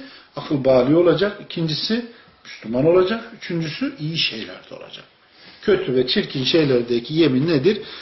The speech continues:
Geçerli değil. Rükünleri nedir? Yemin olarak kullanılan lafızlarla olmalıdır. Yani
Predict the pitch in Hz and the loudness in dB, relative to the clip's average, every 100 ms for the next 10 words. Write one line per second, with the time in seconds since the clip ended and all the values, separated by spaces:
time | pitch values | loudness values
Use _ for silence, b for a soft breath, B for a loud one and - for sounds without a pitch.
0 | B B 160 160 147 131 147 208 - - | B B 0 2 2 2 2 0 -2 -8
1 | 143 131 - - B B B B B - | -2 0 -2 -10 B B B B B 2
2 | 175 233 285 285 285 302 247 170 214 - | 2 4 2 4 4 6 4 4 2 -2
3 | - B B B - 175 269 311 240 180 | -8 B B B 0 2 4 4 4 4
4 | 151 143 - 220 220 180 170 196 214 170 | 4 0 -2 -2 2 4 4 4 4 4
5 | 170 190 160 175 202 165 147 - 131 127 | 2 2 0 2 4 4 2 2 2 2
6 | 123 117 107 - - - 131 175 156 139 | 0 -4 -8 -12 -14 -10 0 2 4 4
7 | 220 247 | 2 -2